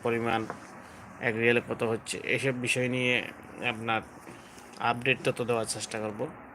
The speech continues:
আহ, অবশ্যই আপনারা পাশে থাকবেন। তবে আমি এত বেশি, আহ, আমি শুধু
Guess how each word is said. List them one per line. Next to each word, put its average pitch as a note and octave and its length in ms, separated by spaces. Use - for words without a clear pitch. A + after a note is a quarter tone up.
আহ, C2+ 800
অবশ্যই B2 360
আপনারা A#2 260
পাশে A2+ 240
থাকবেন। G#2+ 460
তবে A#2+ 220
আমি C3 220
এত A#2+ 160
বেশি, A#2+ 480
আহ, A2 360
আমি B2+ 160
শুধু C3+ 220